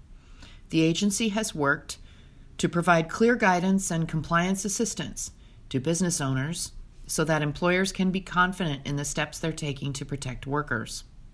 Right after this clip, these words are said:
osha is also ensuring that employers provide their employees with the protections required by law. Together, these aims reflect a balanced approach that protects the worker,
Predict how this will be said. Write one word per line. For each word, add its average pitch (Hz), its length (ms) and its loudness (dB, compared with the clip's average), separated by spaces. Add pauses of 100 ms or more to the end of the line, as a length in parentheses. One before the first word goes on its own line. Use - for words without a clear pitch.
(1160)
osha 185 400 2
is 185 240 0
also 180 440 4
ensuring 139 640 -4 (560)
that 165 100 4
employers 180 460 2
provide 160 420 2
their 170 160 2
employees 143 500 0
with 147 140 -4
the 143 60 -6
protections 143 760 -4
required 127 440 -6
by 120 140 -2
law. 123 440 0 (960)
Together, 190 500 2
these 160 280 -2
aims 147 340 0
reflect 143 500 0
a 156 40 0
balanced 139 520 -2
approach - 600 -2 (300)
that 160 120 -2
protects 175 380 0
the 165 100 0
worker, 160 540 2